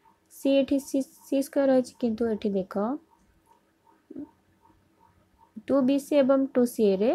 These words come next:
ମାଇନସ୍ ଚିହ୍ନ ରହିଛି, ଅର୍ଥାତ୍ ନିଶ୍ଚୟ ସି ଯେଉଁ ରହିଛି ସେଥିରେ ମାଇନସ୍ ରହିବ। ତ ଲେଖିବା ଟୁ ଏ ସ୍କୋୟାର ମିଶାଣ ତିନି ବି ସ୍କୋୟାର ପ୍ଲସ୍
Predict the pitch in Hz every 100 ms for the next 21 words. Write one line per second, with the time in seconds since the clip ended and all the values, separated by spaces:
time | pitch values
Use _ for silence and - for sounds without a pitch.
0 | 392 _ _ 214 196 202 233 - 214 208
1 | 175 - 202 - 254 233 214 - 233 359
2 | - _ _ _ - _ - - 294 294
3 | 262 202 196 180 - 233 339 392 - -
4 | _ _ _ _ _ _ - 226 220 214
5 | 208 226 392 - _ _ _ _ 240 220
6 | 208 233 277 220 208 175 185 _ _ _
7 | _ _ _ _ _ _ _ _ _ _
8 | 277 254 262 269 277 269 - _ _ _
9 | _ _ _ _ - 269 285 285 - 277
10 | 277 262 220 - 208 208 226 240 - 247
11 | 254 269 233 220 208 - 202 214 233 _
12 | 196 185 226 285